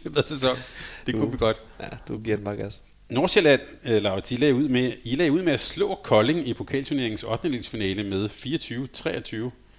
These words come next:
Speaker 1: I øvrigt et, øh, øh, lavt scorende opgør. Hvad skal vi og I lægge i det resultat?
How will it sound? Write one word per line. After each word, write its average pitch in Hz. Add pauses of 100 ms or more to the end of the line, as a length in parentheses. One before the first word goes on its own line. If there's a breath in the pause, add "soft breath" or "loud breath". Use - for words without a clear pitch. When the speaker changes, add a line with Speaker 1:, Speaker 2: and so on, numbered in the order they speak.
(200 soft breath)
Speaker 1:
I 95
øvrigt 113
et, 92
øh, 87 (220)
øh, 92 (260)
lavt 151
scorende 127
opgør. 117 (680 loud breath)
Hvad -
skal 143
vi 170
og 117
I 143 (420)
lægge 113
i -
det 139
resultat? 135